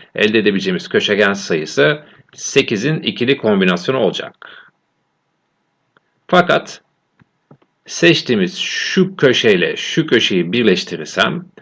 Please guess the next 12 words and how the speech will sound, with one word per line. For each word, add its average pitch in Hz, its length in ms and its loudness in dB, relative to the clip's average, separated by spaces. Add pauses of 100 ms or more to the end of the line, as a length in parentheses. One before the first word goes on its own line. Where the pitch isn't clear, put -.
(320)
Hani 85 140 -2
her 104 220 0
ikiliden 92 600 -2
bir 90 80 -10
köşegen 95 360 0
oluşturuyorum 95 640 -2
dedim 180 220 2
ya, 90 240 0 (380)
bazı - 300 -2
ikililer - 440 -2
köşegen 101 340 -2
oluşturmuyor. 95 720 -2